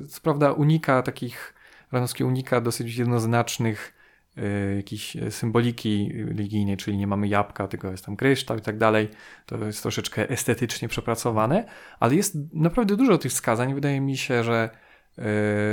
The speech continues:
łatwo je zorientować, można nawet zarzucać momentami, e, troszeczkę taką łopatologię, bezczelność, ale z drugiej strony cała masa,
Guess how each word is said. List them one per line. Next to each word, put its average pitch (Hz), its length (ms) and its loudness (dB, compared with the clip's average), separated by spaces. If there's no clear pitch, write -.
łatwo 127 320 0
je 127 60 0
zorientować, 127 480 2
można 123 300 2
nawet 113 260 2
zarzucać 110 400 -2
momentami, 104 640 2
e, 104 160 -4
troszeczkę - 280 -8
taką 104 500 -2
łopatologię, 104 720 2
bezczelność, 107 640 2
ale 196 260 6
z 196 40 0
drugiej 202 240 4
strony 196 420 6
cała 185 320 8
masa, 147 920 6